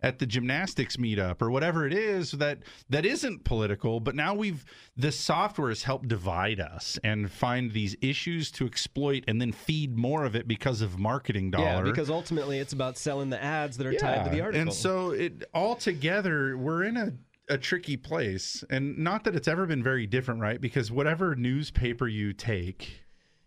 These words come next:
Speaker 2: Yeah, I think newspapers were better, though, because as you flipped through the newspaper, you're forced to look at all the headlines.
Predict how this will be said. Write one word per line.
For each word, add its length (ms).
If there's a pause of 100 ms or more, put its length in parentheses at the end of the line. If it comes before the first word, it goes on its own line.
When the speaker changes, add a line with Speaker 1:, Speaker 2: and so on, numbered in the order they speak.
(120)
Speaker 2:
Yeah, 400
I 100
think 220
newspapers 680
were 140
better, 420
though, 280
because 380
as 180
you 100
flipped 340
through 180
the 80
newspaper, 880
you're 160
forced 560
to 100
look 240
at 200
all 260
the 100
headlines. 880